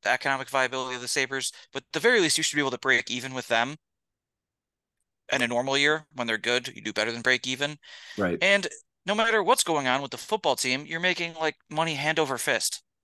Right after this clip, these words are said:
Speaker 1: So what are you worried about? You literally
Speaker 2: Mm-hmm.
Speaker 1: can't, <laughs> you can't not make money.
Speaker 2: It's a great point. It's a great point. Do you have anything else you wanna share on this, Taylor, before we hear a word from our sponsors?
Speaker 1: Um,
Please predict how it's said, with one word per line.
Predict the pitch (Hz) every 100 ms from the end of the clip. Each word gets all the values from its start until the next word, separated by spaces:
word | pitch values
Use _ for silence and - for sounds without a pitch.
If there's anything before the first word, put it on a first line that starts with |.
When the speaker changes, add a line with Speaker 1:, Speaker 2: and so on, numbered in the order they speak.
| _ _ -
Speaker 1:
So | -
what | 143
are | 156
you |
worried | 143 131 113
about? | 82 80 - - - _ _ - 107 123
You | 139
literally | 170 165 160
Speaker 2:
Mm-hmm. |
Speaker 1:
can't, | 160 165 165 - - _ - - -
<laughs> | - - 139 - - - - - _ _
you | 170 160
can't | 185 185 180
not | 151 147
make | 143 131
money. | 139 120 98 - - _ _ _ _ _ _ _ _ _ - - - _ _ _ _
Speaker 2:
It's | -
a |
great | 107 110
point. | - 117 113 - _ _
It's | -
a |
great | 101 113 -
point. | 117 107 90 -
Do |
you | 120
have | 123
anything | 123 127
else | 123
you | 131
wanna | 117
share | - 113 110
on | 120
this, | 120
Taylor, | 135 123
before | 113 104
we | 101
hear | 101
a |
word | 101 98
from | 101
our | 98
sponsors? | - 95 98 120 120 - - _ _ _ _ _ _ _ _ _ _ _ -
Speaker 1:
Um, | 175 208 208 190